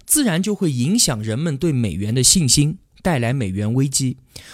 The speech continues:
而美国政府如果要保持国际收支平衡，这就会断绝国际货币储备的供应。所以说，从这个角度来看的话，这本身就是一个不可调和的矛盾。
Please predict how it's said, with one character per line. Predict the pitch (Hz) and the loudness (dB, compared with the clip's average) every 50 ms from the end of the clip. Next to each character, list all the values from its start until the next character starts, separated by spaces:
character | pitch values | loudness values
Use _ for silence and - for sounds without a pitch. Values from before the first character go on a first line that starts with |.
| - - | -16 -6
而 | - - 294 | -2 0 2
美 | 302 262 170 135 | 4 4 4 4
国 | 151 190 - | 2 2 2
政 | 262 240 180 | 2 2 0
府 | - - - - 135 | 0 -2 -8 -8 -2
如 | 147 202 262 | 0 0 2
果 | 240 285 262 | 2 2 2
要 | 269 262 240 | 2 2 0
保 | - - 123 113 113 | -2 -2 -4 -4 -4
持 | 107 - - 156 | -4 -2 -2 -2
国 | 160 - 139 170 | -2 -2 -2 0
际 | 175 175 | 0 0
收 | 151 - - 170 170 | -2 0 0 -2 -2
支 | - 175 | -2 -4
平 | - - 123 - | -4 -4 -6 -6
衡， | - - 107 104 113 - _ _ _ - | -6 -6 -6 -6 -6 -8 _ _ _ 2
这 | - 339 320 | 4 4 4
就 | - 302 | 4 4
会 | - 294 277 | 2 2 0
断 | - - - 330 311 247 160 139 | 2 2 4 4 4 4 2 2
绝 | 123 117 110 | 0 -2 -2
国 | 123 - 117 117 139 | -2 -2 -2 -2 0
际 | 151 - 160 | 0 0 -2
货 | 139 131 - 175 156 | -2 -2 -2 -2 -4
币 | 139 - 151 127 110 | -2 -2 -4 -4 -4
储 | - - - 92 80 | -4 -6 -8 -6 -2
备 | - 156 139 | 0 0 0
的 | 113 107 | 0 -2
供 | - 131 139 156 | -2 -2 -2 0
应。 | 165 170 117 - - - - _ - - _ | 0 0 0 -2 -6 -14 -20 _ -20 -12 _
所 | - - 156 160 | -2 0 0 2
以 | 156 123 85 | 2 0 -2
说， | - 110 80 - - - | -4 -6 -8 -10 -12 -12
从 | - - - 208 254 | -6 -2 0 0 2
这 | - 330 294 | 4 4 4
个 | 240 | 4
角 | 165 - 98 113 | 2 0 -2 -4
度 | - 120 104 | -6 -6 -6
来 | 95 104 | -8 -8
看 | - 143 131 110 | -6 -6 -6 -6
的 | 104 - | -6 -8
话， | - 101 80 - _ _ | -8 -10 -12 -14 _ _
这 | - - 254 - | -4 -2 -2 -2
本 | - - 131 104 85 98 | 0 0 0 0 0 -2
身 | 107 - 180 196 233 | -4 -2 0 2 2
就 | - 240 196 | 4 4 4
是 | - - 131 | 2 2 0
一 | 120 | 0
个 | 123 139 | 0 -2
不 | 131 - - - | -2 -2 -2 -2
可 | - - 117 | -2 -2 -4
调 | - - - 98 139 | -6 -4 -4 -4 -2
和 | - - 110 110 | -2 -2 -2 -2
的 | 117 | -2
矛 | 107 98 98 110 | -2 -2 -4 -4
盾。 | 135 135 123 | -4 -4 -6